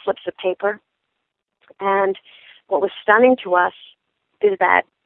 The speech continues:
the first one, uh, was written just two thousand and six, and the last one, uh, the, the one that I deeply found in the pile was from nineteen eighty-six,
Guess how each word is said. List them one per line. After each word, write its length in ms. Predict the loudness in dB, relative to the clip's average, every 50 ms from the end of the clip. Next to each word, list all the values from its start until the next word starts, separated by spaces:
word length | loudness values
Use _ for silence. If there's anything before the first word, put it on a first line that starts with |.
| _ _ _ _ _ _ _ _ _ _ _ _ _ _
the 60 | -18 -4
first 320 | 2 2 2 2 2 -4 -2
one, 340 | 2 2 4 4 2 -2 -4
uh, 320 | -4 -2 -2 0 -2 -2
was 160 | -2 -6 -8 -4
written 280 | -2 -2 -2 0 -4 -4 -2
just 220 | -4 -4 -4 -8 _ -20 -20 -20 _ _ -10
two 80 | -8 -6
thousand 360 | 0 2 2 2 2 0 -2
and 100 | -2 -2 2 2
six, 220 | 2 2 0 -6 -16 -20 _ _ _ _ _ _ _ _ _ _ _ _ _ _ _ _ _ _ _ _ 0
and 140 | 2 2
the 80 | 4 4
last 340 | 6 6 4 4 2 -2 -2
one, 380 | 2 4 4 4 2 0 -4 -8 -10
uh, 240 | -6 -4 -2 -2 -2 -2
the, 160 | -2 -4 -4 -6
the 60 | -4
one 180 | -2 0 0 0
that 80 | 0
I 100 | -2 -4 -6 _ _
deeply 320 | -20 -20 -10 _ -8 -8 -4
found 260 | -2 -2 -2 -2 -2 -4
in 140 | -6 -6 -6
the 80 | -8
pile 360 | -10 -4 -2 0 2 2 0 0
was 120 | -4 -8 -10 -6
from 220 | -4 -4 -4 -2
nineteen 480 | 0 0 0 0 -2 0 0 0 0 0 0
eighty-six, 520 | -2 -2 -2 -2 -8 -6 -6 -6 -6 -6